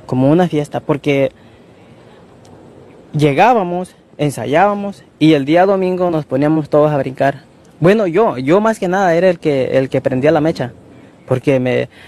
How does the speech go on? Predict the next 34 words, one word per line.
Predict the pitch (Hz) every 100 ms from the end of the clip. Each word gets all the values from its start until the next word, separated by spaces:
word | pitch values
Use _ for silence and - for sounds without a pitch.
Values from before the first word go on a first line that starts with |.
| - -
me, | 131 123 117 117 - 110 - -
o | 120
sea, | 147 143 123 - - -
yo | 117 156
no | 196
sé | 180 190
si | 180
era | 180 170
mi | 151 123
emoción | 113 110 - 151 190 233 233 _ _ - -
o | 143 143
me | 139
gustaba | 127 120 - 160 151
cómo | 160 160
tocaba | 151 131 160 165
la | 143
guitarra | 127 123 151 151
el, | 139 127 -
el, | 131 123 123
el | 123 120
señor, | 120 117 160 202 196
o | 117
no | 113 123
sé, | 139 190 - _ _ _ -
pero | 151 143
de | 135 127
que | 131
saltaba, | 123 117 143 170
saltaba, | 156 120 135 139 131 _
pero | 165 160 143
no | 139 147 196
saltaba | 240 240 - 175 240
porque, | - 160 143 - 131 123 _ _ _ _ - - _ _ _ - -
porque | 143 131 139 131